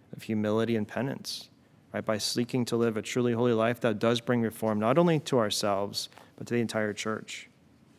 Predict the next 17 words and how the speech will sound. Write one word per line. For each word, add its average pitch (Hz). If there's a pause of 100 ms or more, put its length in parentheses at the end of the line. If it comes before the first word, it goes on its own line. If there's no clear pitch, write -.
(600)
So -
again, 110
we 110
see 135
the 120
power 120
of 110
God's 107
grace 110
working 110
powerfully 110 (340)
and 110
the 107
power 135
of 151
his 139
words. 127